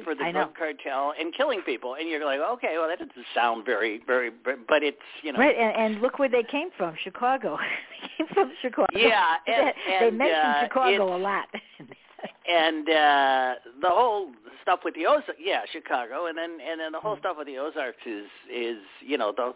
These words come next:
Speaker 1: 'cause you think, "Well, what could be going on in the Ozarks?" And you discover, like, "Oh my God,
Speaker 2: Well,
Speaker 1: there's
Speaker 2: now we
Speaker 1: an
Speaker 2: know.
Speaker 1: awful
Speaker 2: <laughs> Right,
Speaker 1: lot
Speaker 2: I
Speaker 1: going
Speaker 2: know.
Speaker 1: on down there."
Speaker 2: <laughs> I know. I know. You know, and, and the funny part is, okay, you know,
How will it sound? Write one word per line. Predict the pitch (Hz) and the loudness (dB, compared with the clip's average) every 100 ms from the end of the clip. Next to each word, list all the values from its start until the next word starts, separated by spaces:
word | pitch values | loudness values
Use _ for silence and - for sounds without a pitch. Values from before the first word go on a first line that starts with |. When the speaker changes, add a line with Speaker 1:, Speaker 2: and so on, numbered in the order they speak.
| - - - | -10 -8 0
Speaker 1:
'cause | 147 | 0
you | 151 | 2
think, | 143 175 | 2 0
"Well, | 143 139 | 0 0
what | 160 - | 0 0
could | - | -4
be | 127 | 0
going | 147 139 | 0 2
on | 131 | 0
in | 123 | -2
the | 123 | 0
Ozarks?" | 131 151 117 110 - | 0 2 0 0 -4
And | 117 | -8
you | 117 | -8
discover, | 113 - 123 117 117 | -12 -8 -4 -4 -2
like, | 107 104 - | -4 -4 -2
"Oh | 117 | -2
my | 143 95 | 0 0
God, | - 135 - | 2 2 2
Speaker 2:
Well, | - | 0
Speaker 1:
there's | - | 0
Speaker 2:
now | 226 180 | 2 0
we | 165 | 0
Speaker 1:
an | |
Speaker 2:
know. | 175 | 0
Speaker 1:
awful | - - 254 | -2 -4 -2
Speaker 2:
<laughs> | |
Right, | 170 214 214 | 2 2 4
Speaker 1:
lot | 277 | 0
Speaker 2:
I | |
Speaker 1:
going | 226 | 2
Speaker 2:
know. | 254 220 - | 0 0 0
Speaker 1:
on | 349 | 0
down | - 143 123 | 0 0 0
there." | - - - | -4 -6 -10
Speaker 2:
<laughs> | - - - | -12 -10 -8
I | |
know. | 175 175 220 160 - - - - - | -6 -4 -4 -4 -10 -14 -12 -12 -2
I | - | 0
know. | 240 - - | 0 -4 -8
You | - | 0
know, | 339 320 | 2 4
and, | 302 302 | 4 2
and | 285 269 | 0 0
the | - | 2
funny | 330 440 440 | 2 2 0
part | 247 202 | 0 0
is, | 175 165 - | -2 -4 -4
okay, | 208 233 - - - | -4 -6 -10 -16 -4
you | 285 | 2
know, | 277 | 2